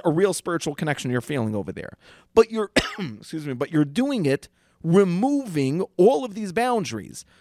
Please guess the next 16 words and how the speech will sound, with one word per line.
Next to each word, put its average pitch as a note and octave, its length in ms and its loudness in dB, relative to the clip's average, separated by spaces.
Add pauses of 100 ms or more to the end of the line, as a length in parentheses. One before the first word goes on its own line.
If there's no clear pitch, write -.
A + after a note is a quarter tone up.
(140)
The G#3+ 80 2
problem D#4 440 2
with D3+ 160 0
doing A#3 320 2
that G#2+ 320 -4 (320)
is G3 100 4
that A#3 80 4
it's A3 100 -10
like G#3+ 140 -4
stealing C4+ 480 0
a E3+ 80 4
gold G3 340 6
medal F3+ 520 2
after F3 320 0
the D#3 160 0
Olympics. - 680 -4